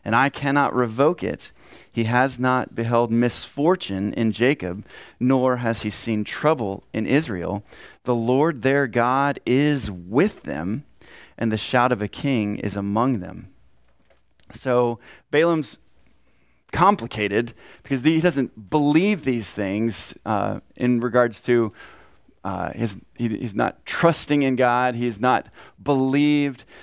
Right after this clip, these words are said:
God in the sense of faith in God. But these things that he's saying are so true. So just think how ironic it is. If you're acknowledging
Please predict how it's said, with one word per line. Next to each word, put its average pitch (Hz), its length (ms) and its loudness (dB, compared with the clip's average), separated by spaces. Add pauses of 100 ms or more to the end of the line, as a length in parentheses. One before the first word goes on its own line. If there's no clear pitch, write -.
(240)
God 120 500 0
in 113 280 0
the 98 80 -2
sense 120 300 0
of 104 280 -2 (440)
faith 147 640 -2
in 135 280 0
God. 127 520 0 (300)
But - 80 -8
these 123 160 2
things 156 240 2
that 127 80 2
he's 107 160 0
saying 131 640 0
are 107 60 -4
so 120 160 -2
true. 170 260 0
So 117 120 -10
just 131 140 -8
think 180 140 -2
how 156 140 0
ironic 139 540 2
it - 80 -4
is. 107 200 -2
If 113 100 -4
you're 170 160 2
acknowledging 127 880 0